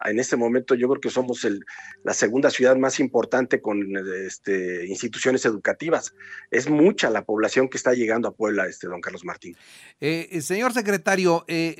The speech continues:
Speaker 2: ¿no va a ser entonces la cuarta línea de ruta? Esto es un sistema aparte.
Speaker 1: Me,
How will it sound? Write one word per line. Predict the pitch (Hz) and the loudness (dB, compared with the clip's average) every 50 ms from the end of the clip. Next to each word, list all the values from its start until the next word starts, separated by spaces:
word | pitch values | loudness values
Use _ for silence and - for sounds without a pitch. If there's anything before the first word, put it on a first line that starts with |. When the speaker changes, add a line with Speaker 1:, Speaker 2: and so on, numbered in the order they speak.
| 151 | -10
Speaker 2:
¿no | 151 170 180 196 240 254 | -6 -4 0 2 2 4
va | 277 262 | 4 4
a | 233 | 4
ser | - 233 220 220 | 4 2 2 2
entonces | 208 190 160 - 202 208 202 - 208 202 175 165 | 0 -2 -2 -2 -2 -2 0 0 0 0 2 2
la | 170 151 139 | 0 -2 -2
cuarta | - 180 190 190 196 - 175 165 | 0 0 0 0 2 2 2 2
línea | 170 170 170 170 165 165 | 2 0 -2 0 0 0
de | 151 165 165 | 2 0 0
ruta? | 160 170 190 190 160 - - 143 | 0 0 -2 -4 -2 0 2 2
Esto | 156 185 180 - - 202 | 2 2 0 2 4 4
es | 202 202 - - - - - - _ _ | 4 4 2 -4 -10 -18 -20 -20 _ _
un | 156 175 190 | 2 2 2
sistema | 165 180 156 - - 196 196 196 190 185 185 - - _ _ _ _ _ _ _ _ | 2 0 0 4 4 6 6 8 6 6 6 4 0 _ _ _ _ _ _ _ _
aparte. | - 143 151 - - 196 175 156 - - 110 - - _ _ _ _ _ _ _ _ _ - | 2 4 4 6 6 6 6 6 2 -4 -10 -12 -12 _ _ _ _ _ _ _ _ _ 2
Speaker 1:
Me, | 131 143 - | 2 2 2